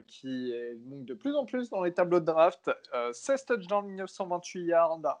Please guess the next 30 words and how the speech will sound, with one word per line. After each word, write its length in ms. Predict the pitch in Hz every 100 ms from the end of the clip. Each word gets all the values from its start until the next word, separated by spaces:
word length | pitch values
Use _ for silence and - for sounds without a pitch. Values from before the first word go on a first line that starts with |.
| _
en 240 | 165 170 175
six 380 | - - - 156
matchs. 440 | 139 131 127 -
C'est 420 | - - 139 135 135
du 180 | 127
gros 280 | 127 131 170
boulot. 460 | 160 151 151 151 160
Après, 280 | 131 - 147
c'est 140 | -
pas 100 | 147
des 180 | 147 147
équipes 280 | 139 139 143
extraordinaires, 680 | - 156 147 147 151 170
mais 260 | 147 143 190
Valentin, 480 | 185 160 156 175 175
sur 160 | -
le 60 | 139
dernier 320 | 135 143 135
épisode, 400 | 135 139 151 147 _ _ _
s'est 260 | - - 139
exprimé 500 | 170 165 - 175 165
à 100 | 156
son 200 | 143 156
propos, 340 | 131 139 - 160
donc 220 | 131 113
je 20 |
vous 160 | 113 113
invite 400 | 107 156 175 _ - - _ -
à 180 | 147
aller 440 | 151 143 214 226